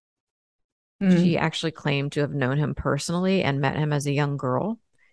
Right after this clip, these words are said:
Speaker 2: If you wanna read more about that experience, that's in her book, Diary of a Witch, which is actually a really interesting book if anyone's intrigued by Sybil Leek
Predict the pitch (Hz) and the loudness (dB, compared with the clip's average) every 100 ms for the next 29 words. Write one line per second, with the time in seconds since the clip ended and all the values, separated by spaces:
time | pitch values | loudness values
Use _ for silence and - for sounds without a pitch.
0 | _ - - 160 165 160 135 139 143 139 | _ -8 -4 0 0 0 -2 -2 -2 -2
1 | 139 139 135 135 147 - - 139 135 127 | -2 -2 -2 -2 -4 -6 -10 -8 -8 -8
2 | 139 135 139 147 143 - 123 - - - | -8 -8 -8 -8 -10 -6 -6 -6 -14 -12
3 | 143 131 127 131 127 - 117 123 120 - | -4 -2 0 -2 -2 -4 -4 -2 -2 -4
4 | - 160 - 160 156 160 147 135 135 - | -12 -12 -10 -8 -8 -8 -10 -8 -8 -6
5 | - - - - - 104 - - - - | -8 -8 -10 -8 -8 -6 -6 -8 -10 -10
6 | 120 117 101 92 - - - _ _ _ | -8 -6 -8 -10 -14 -16 -20 _ _ _
7 | _ - 180 175 180 151 143 135 147 143 | _ -2 -2 0 0 2 0 -2 -4 -2
8 | 147 135 131 131 131 131 127 - - 135 | -2 0 -2 -4 -2 -4 -6 -8 -8 -6
9 | 131 123 131 - | -6 -8 -8 -10